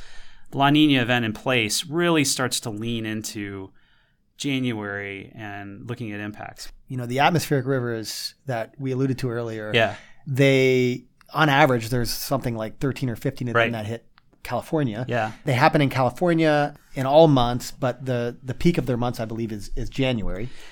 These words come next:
Speaker 1: Yeah, and we,
Speaker 2: And
Speaker 1: we
Speaker 2: we haven't experienced
Speaker 1: we
Speaker 2: one.
Speaker 1: haven't seen it either. It's
Speaker 2: Yeah.
Speaker 1: been interesting, too, because the atmospheric rivers have been occurring, but they've been,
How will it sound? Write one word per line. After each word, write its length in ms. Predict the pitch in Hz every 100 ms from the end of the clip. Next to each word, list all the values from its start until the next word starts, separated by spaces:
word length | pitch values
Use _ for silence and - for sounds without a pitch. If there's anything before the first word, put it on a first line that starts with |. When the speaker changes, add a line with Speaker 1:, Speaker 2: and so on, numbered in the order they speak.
| -
Speaker 1:
Yeah, 300 | 165 135 101
and 300 | 151 156 -
we, 220 | 139 - - -
Speaker 2:
And 140 | 147 151
Speaker 1:
we 60 |
Speaker 2:
we 40 | 151
haven't 240 | 170 160
experienced 480 | 143 - 165 147 147
Speaker 1:
we 80 | 156
Speaker 2:
one. 100 | 120
Speaker 1:
haven't 200 | 185 185
seen 180 | 175 156
it 40 | 135
either. 120 | 127
It's 180 | 123 -
Speaker 2:
Yeah. 100 | 147
Speaker 1:
been 180 | 156 160
interesting, 380 | 160 135 - 117
too, 160 | 143
because 220 | 120 117 117
the 80 |
atmospheric 500 | 127 139 170 - 143
rivers 280 | 147 127 123
have 340 | - - 127 117
been 160 | 120
occurring, 440 | 110 - 113 131 147
but 160 | 113
they've 180 | 123 117
been, 320 | 131 117 110